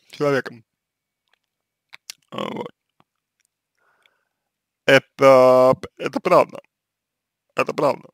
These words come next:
не всегда. Но, на мой взгляд, а,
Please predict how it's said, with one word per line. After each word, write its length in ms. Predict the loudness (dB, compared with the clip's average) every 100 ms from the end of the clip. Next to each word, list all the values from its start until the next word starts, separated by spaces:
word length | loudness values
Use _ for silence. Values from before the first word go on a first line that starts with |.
| _
не 160 | -18 -18
всегда. 400 | -16 -16 -16 -16 -18 -20 _ _ _ _ _ _ _ _ _ _ _ _ _ _ _ _ _ _ _ _ _ _ _
Но, 1200 | -16 -14 -14 -14 -8 -4 -2 -2 0 0 0 0 0
на 200 | 0 -2
мой 300 | -2 -4 -4
взгляд, 520 | -6 -8 -4 -2 -2 -4 -14 _ _ _ _ _ _ _ _ _ _ _ _ _ _ _ _ _ _ _ _ _ _ _ _ _ _ _ _ _ _ _ _ _ _ _ _ _
а, 580 | -2 2 2 2 2 -2